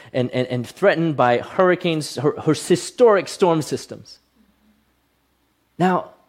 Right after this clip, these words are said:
those situations will not necessarily lead us to God. We could just as easily turn to distraction or addiction or escapism,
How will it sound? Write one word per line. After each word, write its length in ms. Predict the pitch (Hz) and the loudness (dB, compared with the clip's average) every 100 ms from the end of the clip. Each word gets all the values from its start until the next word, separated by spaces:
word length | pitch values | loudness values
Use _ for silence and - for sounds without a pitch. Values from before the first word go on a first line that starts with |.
| _ | _
those 260 | 160 226 226 | 4 4 4
situations 840 | 277 - 208 208 208 202 160 147 - - | 0 0 4 6 6 4 -2 -4 -10 0
will 140 | 190 | 4
not 220 | 208 185 | 4 2
necessarily 760 | 190 - 175 - 220 208 190 160 | 0 0 -2 0 4 6 6 6
lead 240 | 160 170 | 6 6
us 120 | 156 | 2
to 100 | - | -2
God. 300 | 143 185 175 | 0 4 4
We 100 | 170 | 2
could 180 | 170 160 | 2 0
just 260 | 156 202 208 | 2 2 2
as 120 | 170 | 0
easily 320 | 185 170 165 | 0 2 2
turn 260 | 151 180 160 | 2 -2 -2
to 80 | 143 | -2
distraction 800 | 135 - - 202 - - 143 113 - - | -2 -4 0 0 0 -6 -8 -8 -12 0
or 160 | 156 139 | 4 4
addiction 600 | 143 170 190 - 143 127 - | 4 0 -2 0 -2 -2 0
or 140 | 151 139 | 2 2
escapism, 840 | 139 - 190 180 170 139 139 | 0 0 2 4 2 2 -2